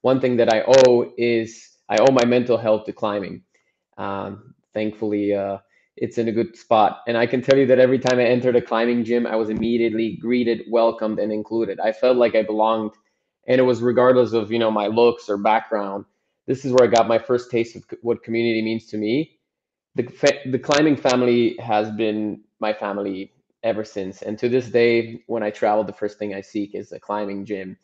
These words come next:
And the reason I bring this up is because at some point, about seven to eight years in my, into my career at Microsoft,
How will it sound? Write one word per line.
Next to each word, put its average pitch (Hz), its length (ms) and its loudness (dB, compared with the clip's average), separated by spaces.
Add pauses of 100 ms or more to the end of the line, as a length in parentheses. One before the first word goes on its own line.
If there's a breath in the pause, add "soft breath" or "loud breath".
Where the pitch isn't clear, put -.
(500)
And 135 140 4
the 147 60 6
reason 156 260 8
I 131 80 6
bring 123 220 4
this 110 160 -4
up 113 160 2
is 104 100 -4
because 104 300 -6
at 101 100 -8
some 110 180 -2
point, 110 220 -2
about 101 240 -6
seven 104 280 -2
to 104 120 -4
eight 92 160 -4
years 101 480 -8
in 104 180 -10
my, 98 320 -10 (220)
into 107 220 -8
my 101 100 -4
career 104 240 -2
at 95 60 -4
Microsoft, 95 540 -8